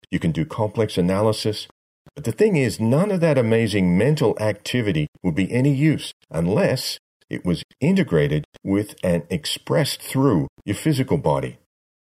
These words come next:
So there's an invisible mental body completely integrated with the visible physical body right in front of you in the mirror.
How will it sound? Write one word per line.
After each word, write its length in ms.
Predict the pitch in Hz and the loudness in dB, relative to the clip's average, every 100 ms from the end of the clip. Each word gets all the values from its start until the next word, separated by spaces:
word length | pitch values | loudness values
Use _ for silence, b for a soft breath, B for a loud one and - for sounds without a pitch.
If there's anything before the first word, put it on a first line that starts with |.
| _ | _
So 160 | - 127 | -4 2
there's 340 | 117 120 120 | 4 4 4
an 100 | 117 | 2
invisible 840 | 113 113 98 151 165 120 101 92 - | 2 2 0 0 2 2 2 2 -2
mental 500 | 80 95 139 175 113 | -2 0 2 2 0
body 320 | 78 73 69 82 _ - - | 2 0 0 -4 _ -8 -4
completely 540 | 101 - 165 98 117 | -2 0 0 0 0
integrated 600 | 120 131 - 85 78 76 | 0 0 0 0 0 -2
with 300 | 73 78 - _ 90 | -2 -2 -4 _ -4
the 80 | |
visible 520 | 82 95 98 85 87 87 | 0 0 0 0 -2 -2
physical 540 | - - 160 123 - 73 | -10 -2 0 0 -2 -2
body 360 | 73 67 65 - _ | 0 -2 -4 -10 _
right 240 | - 85 123 | -2 0 2
in 120 | 143 | 0
front 280 | - 170 143 | 0 2 2
of 100 | 85 | 2
you 200 | 82 78 | 0 2
in 80 | 80 | 0
the 80 | |
mirror. 340 | 85 82 67 | 2 0 -2